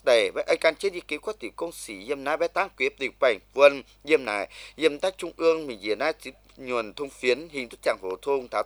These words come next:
xuống miền Man, Dũng Tàu Sen, tòa hát kế nhất tiểu sĩ tòa tổ chức bùng tăng có tiểu Bành, dâm nhổ nam, hai tú kít phiêu. Ta dâm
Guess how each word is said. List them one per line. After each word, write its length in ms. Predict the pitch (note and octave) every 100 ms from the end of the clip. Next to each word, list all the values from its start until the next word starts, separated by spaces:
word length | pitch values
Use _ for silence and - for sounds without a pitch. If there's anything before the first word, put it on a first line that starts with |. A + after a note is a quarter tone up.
| -
xuống 160 | B2+
miền 200 | C3+ G2+
Man, 320 | G2+ A#2 A2 E2 - - -
Dũng 180 | C3+
Tàu 240 | - A#2+ G#2
Sen, 400 | - D3 D#3 D3+ - -
tòa 140 | C#3+
hát 140 | F3 -
kế 120 | C#3+
nhất 140 | F#3+ -
tiểu 100 | A#2
sĩ 160 | - A2+
tòa 120 | A2 G2+
tổ 120 | G#2+ G2
chức 240 | G3 A3
bùng 220 | C#3 A2 E2+
tăng 280 | A#2+ D#3+
có 120 | E3+ -
tiểu 180 | C3 - -
Bành, 280 | A2+ F2+ F2+
dâm 160 | B2+ G#2+
nhổ 200 | F#2+ A2
nam, 220 | C3+ C3+
hai 120 | F#2+
tú 160 | G2 A#2+ -
kít 140 | C3
phiêu. 280 | - D3 D3 - - _ _ _ _ _ - _ - - - _ _ _ - - - - - - - - -
Ta 120 | G3
dâm 280 | E3+ C#3+